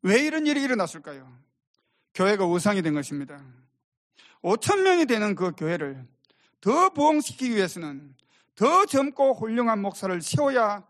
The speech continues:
하기 때문에 지금 있는 목사를 사임하게 하고 그것도 돈을 십억을 준다고 해서 그렇게 하기로 하고 결정을 했다고 합니다. 이것은 바로 탐심이라 말할 수가 있는 것입니다.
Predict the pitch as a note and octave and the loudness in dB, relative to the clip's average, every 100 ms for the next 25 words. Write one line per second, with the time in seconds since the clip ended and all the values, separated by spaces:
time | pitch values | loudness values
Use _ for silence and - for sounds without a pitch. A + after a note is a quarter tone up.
0 | _ _ B3+ A3 - E3 D#3 C#3+ C3+ C3 | _ _ -4 -4 -4 -4 -4 -6 -10 -16
1 | _ _ - B3+ C4 B3 A#3+ A3+ A3 - | _ _ -8 -2 0 0 0 0 0 0
2 | A3+ G3 - B3+ A3+ G3+ F3 D#3+ D3 C#3+ | 0 0 -2 -2 0 -2 -2 -8 -8 -16
3 | C#3 _ _ _ - F#3 G3+ G3 F3 F#3+ | -18 _ _ _ -4 -2 -2 -2 -2 0
4 | A3+ G3+ A#3 C#4+ - _ _ - - D#4 | 0 0 -2 -4 -6 _ _ -10 -4 0
5 | D#4+ C#4+ A3 A3 A3 F3+ F3 D#3+ A3 A#3 | 0 -2 -2 -2 0 0 -2 -2 -2 -2
6 | E3 C#3+ - _ _ - G#3+ - F#3 A#3 | -2 -8 -16 _ _ -2 -2 0 -4 -4
7 | A3+ G3 F3+ F#3 A#3 B3+ B3 _ _ - | -2 0 0 0 -2 -2 -8 _ _ -4
8 | F#3 G3 F3 D#3 E3+ E3+ D#3+ G#3 D3+ C#3+ | -4 -2 -4 -4 -4 -6 -6 -6 -4 -8
9 | C#3+ C3 C3 B2+ _ _ _ _ _ _ | -8 -18 -20 -20 _ _ _ _ _ _
10 | _ _ _ - F#3+ F#3+ G3+ F#3 G3+ A3 | _ _ _ -2 0 2 2 2 4 4
11 | C4 C4 _ _ _ _ _ _ _ - | 2 -2 _ _ _ _ _ _ _ -6
12 | G3+ G#3+ G#3+ A#3 E3+ D#3 C#3+ E3 D3 C#3+ | -2 -2 -2 -2 -2 -4 -6 -8 -8 -8
13 | D#3 D#3 C#3+ C3+ C3 C#3+ C3 | -10 -10 -10 -10 -14 -20 -20